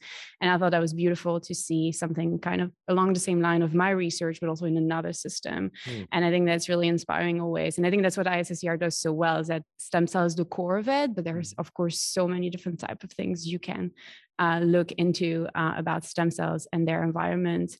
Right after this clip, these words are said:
Speaker 1: And even though I work on blood, I have so much to learn about all the other systems out there. So that talk to me was very inspiring. Like, I really liked it because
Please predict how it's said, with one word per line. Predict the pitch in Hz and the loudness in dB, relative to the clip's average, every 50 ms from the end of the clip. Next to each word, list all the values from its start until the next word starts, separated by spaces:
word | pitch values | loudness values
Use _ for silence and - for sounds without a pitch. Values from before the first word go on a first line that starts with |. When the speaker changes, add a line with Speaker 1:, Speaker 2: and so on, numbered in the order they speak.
| _ - | _ -6
Speaker 1:
And | 175 170 170 175 | -4 -2 0 2
even | 170 160 175 | 2 4 4
though | 170 170 | 4 4
I | 160 165 | 4 4
work | 165 170 170 165 170 | 4 4 2 2 2
on | 175 165 165 | 0 0 2
blood, | 165 165 165 165 165 165 160 170 175 - _ _ | 2 0 0 0 0 -2 -4 -8 -14 -18 _ _
I | 165 160 | -4 -2
have | 165 170 - | -2 -4 -6
so | - 180 | -6 -4
much | 170 170 175 - - | -4 -4 -4 -6 -6
to | 190 | -4
learn | 185 95 - 196 | -2 -2 -2 0
about | 196 202 196 - | 0 0 0 0
all | - - 95 | 0 0 0
the | 95 90 85 | 0 0 -2
other | 85 196 - | -2 -2 -4
systems | - - - 196 - - - - 202 | -4 -4 -6 -6 -6 -4 -4 -4 -2
out | 208 - 190 190 | -2 -4 -4 -2
there. | 202 185 190 196 190 | -2 -2 0 -2 0
So | - - 196 196 185 170 180 | 2 4 4 4 4 2 0
that | 185 175 175 175 | 0 -2 -2 -2
talk | - - 170 170 175 180 - - | -2 -2 0 0 0 -2 -6 -8
to | - 180 | -6 -6
me | 175 - - | -6 -4 -6
was | 202 190 - | -8 -10 -8
very | - 190 190 190 | -4 -2 0 0
inspiring. | 190 190 185 - - - 185 202 220 - | 0 -2 -2 -4 -8 -6 -6 -6 -8 -6
Like, | 196 - - - _ - _ | -6 -6 -6 -8 _ -14 _
I | - 185 | -2 0
really | 175 175 170 175 175 | 0 2 0 0 0
liked | 175 175 180 - - | -2 -4 -6 -6 -6
it | 180 175 185 | -6 -6 -6
because | 190 185 - 185 180 185 | -8 -6 -4 -4 -6 -6